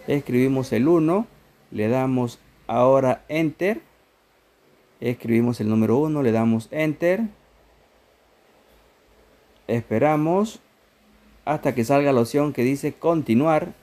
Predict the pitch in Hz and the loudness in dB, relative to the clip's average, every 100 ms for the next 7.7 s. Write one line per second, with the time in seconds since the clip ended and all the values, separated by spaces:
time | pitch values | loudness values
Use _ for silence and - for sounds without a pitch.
0 | - 113 123 120 127 135 135 127 110 110 | -10 -4 -2 0 0 0 -2 -4 -2 -2
1 | 151 151 139 117 156 160 208 - _ _ | 0 -2 0 0 2 0 -2 -10 _ _
2 | _ _ _ _ _ _ _ - - - | _ _ _ _ _ _ _ -20 -20 -20
3 | - - - 175 143 147 139 - 113 - | -20 -6 2 4 4 2 0 -4 -6 -4
4 | 160 165 135 160 139 135 147 135 135 135 | -2 0 -2 -2 -4 -2 2 2 2 2
5 | 127 113 135 123 120 117 143 120 110 147 | 2 2 4 2 2 0 2 2 0 0
6 | 147 131 113 113 110 110 120 160 147 139 | -2 -4 -2 0 0 0 0 0 2 2
7 | 113 110 117 123 180 180 | 0 -2 -6 -4 0 0